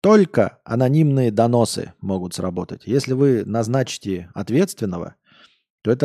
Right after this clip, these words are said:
ответственный ничего не будет делать. Но ему же морду разобьют. Дверь говном изма-, измажут.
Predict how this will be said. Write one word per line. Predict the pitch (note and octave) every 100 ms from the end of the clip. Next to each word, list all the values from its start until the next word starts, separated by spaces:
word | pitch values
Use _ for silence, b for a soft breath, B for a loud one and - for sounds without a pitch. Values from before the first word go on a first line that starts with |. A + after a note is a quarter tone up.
| A#2+
ответственный | D#3 - B2+
ничего | A#2 A2+ C3+
не | A#2
будет | G#2 G2 F#2
делать. | G2 F2 -
Но | G2+ G2 - -
ему | G#2 A2+
же | G#2+
морду | A2+ G#2
разобьют. | G2 F2 F2 F2 - _ _ _
Дверь | F#2+ G#2 G#2
говном | G2+ G2 G2+ F#2+
изма-, | F2 F2+ E2+ G2+
измажут. | F#2 F#2+ E2+ E2